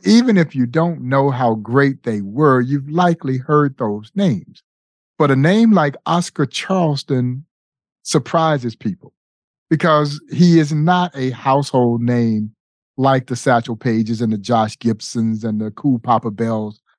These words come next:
of the world. But man, he should be. And by all accounts, there was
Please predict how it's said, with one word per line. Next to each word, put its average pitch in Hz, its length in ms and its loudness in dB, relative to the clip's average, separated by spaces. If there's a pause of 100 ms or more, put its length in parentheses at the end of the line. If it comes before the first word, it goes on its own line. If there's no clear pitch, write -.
(100)
of 123 160 2
the 113 60 -4
world. 110 420 0
But 110 140 -6
man, 139 460 2
he 117 200 2
should 139 540 -2
be. 80 260 -14 (680)
And 135 400 4
by 123 320 2
all 170 400 2
accounts, - 800 -10 (440)
there 131 160 4
was 113 220 0